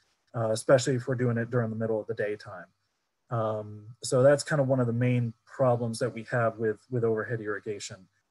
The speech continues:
They do tend to be high water users as well. You can make them lower, um, by using a specific nozzle or sprinkler, um, but really the flow rate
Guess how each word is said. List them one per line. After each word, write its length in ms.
They 100
do 200
tend 240
to 40
be 120
high 180
water 320
users 420
as 100
well. 480
You 100
can 260
make 140
them 280
lower, 600
um, 300
by 100
using 400
a 120
specific 600
nozzle 640
or 320
sprinkler, 640
um, 420
but 180
really 240
the 80
flow 220
rate 340